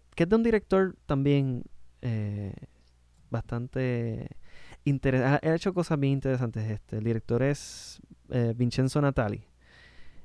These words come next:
Y él hizo una película que se llama Splice. Una película, es un, es un monster movie. Pero entonces el final termina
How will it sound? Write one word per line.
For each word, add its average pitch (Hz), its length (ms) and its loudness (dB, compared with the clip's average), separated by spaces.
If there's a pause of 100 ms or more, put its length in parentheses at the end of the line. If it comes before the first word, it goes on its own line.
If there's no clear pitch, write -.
(360)
Y 117 180 0
él 113 100 0
hizo 117 160 -2
una 131 100 2
película 127 300 0
que 117 80 -2
se - 80 -6
llama 117 120 -2
Splice. - 800 -2 (1200)
Una - 180 -8
película, 170 960 4 (800)
es 156 100 -2
un, 196 200 0
es 156 100 2
un 185 160 2
monster 113 380 2
movie. - 340 -8 (1300)
Pero 135 160 2
entonces 165 300 0
el 180 60 0
final 147 360 2
termina 202 640 0